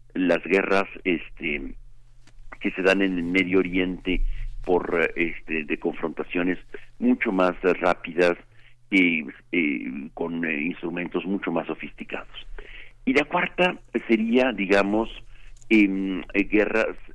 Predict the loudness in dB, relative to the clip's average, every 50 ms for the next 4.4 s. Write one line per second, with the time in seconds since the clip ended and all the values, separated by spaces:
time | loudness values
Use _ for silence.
0 | -6 -2 2 2 2 2 2 0 -4 -6 -8 -8 -6 -6 -6 -6 -6 -6 -6 -6
1 | -6 -8 -10 -12 -14 -16 -16 -16 -14 -6 -4 -2 -2 -2 -2 0 0 0 0 0
2 | -2 -4 -2 -2 -4 -2 0 2 2 0 0 -2 -2 -2 -2 -2 -4 -8 -6 -6
3 | -4 -4 -2 -2 -2 -2 0 0 0 0 0 0 -2 -2 -2 -4 -6 -6 -6 -6
4 | -6 -6 -4 -2 0 0 0